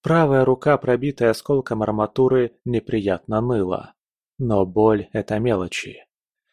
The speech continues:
Сейчас Панкратова мучило совсем другое. Стыд. Жгучий, обжигающий стыд, который, казалось, пропитывал каждую клеточку его тела.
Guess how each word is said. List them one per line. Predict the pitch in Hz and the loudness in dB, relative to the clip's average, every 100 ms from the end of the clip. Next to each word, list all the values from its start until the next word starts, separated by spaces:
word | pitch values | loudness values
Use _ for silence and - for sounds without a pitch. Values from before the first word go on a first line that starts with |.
| _ | _
Сейчас | - 131 - 175 | -2 0 0 -2
Панкратова | - 151 139 151 147 143 139 | -2 -4 0 0 0 0 0
мучило | 135 139 - 135 | 0 -2 -2 -2
совсем | 131 120 - 143 135 | 0 -2 -2 -2 0
другое. | 135 107 123 120 90 - _ _ _ | 2 2 2 2 -2 -8 _ _ _
Стыд. | - - - 123 87 - - _ _ _ - | -10 -6 -2 0 -2 -10 -20 _ _ _ -8
Жгучий, | 110 113 131 131 - 113 | -6 -2 0 0 0 0
обжигающий | 98 113 110 135 113 - 107 | 0 -2 2 4 4 0 -4
стыд, | - - 151 127 - _ _ - | -6 -4 -4 -4 -8 _ _ -2
который, | 151 147 147 143 139 | 0 2 4 4 2
казалось, | - 131 110 135 131 - | 0 0 2 2 2 -2
пропитывал | - 131 - 143 127 127 131 | -2 -2 -2 -4 -2 0 0
каждую | - 151 127 135 139 | 0 0 0 0 0
клеточку | - 147 143 - - | 2 0 0 -4 -2
его | 147 143 143 | 2 4 2
тела. | - - 98 87 82 - | 0 0 0 0 -6 -14